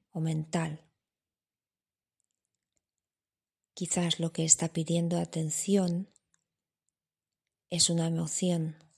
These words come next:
que ha estado contigo todo el día.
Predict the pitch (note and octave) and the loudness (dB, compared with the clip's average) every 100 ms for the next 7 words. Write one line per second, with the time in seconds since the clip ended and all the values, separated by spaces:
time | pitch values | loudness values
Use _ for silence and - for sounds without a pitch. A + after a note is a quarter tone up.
0 | _ _ _ _ - E3+ D3+ D3+ - - | _ _ _ _ -10 -6 -4 2 2 2
1 | E3 E3 E3 E3 D#3 E3 D#3+ E3 D#3+ _ | -2 -4 -4 -4 -4 -4 -4 -6 -10 _
2 | _ _ _ _ _ _ _ _ _ _ | _ _ _ _ _ _ _ _ _ _
3 | - F3 E3 E3 D#3 D#3+ D#3+ D#3+ - | -10 -6 -2 0 0 -2 -2 -4 -12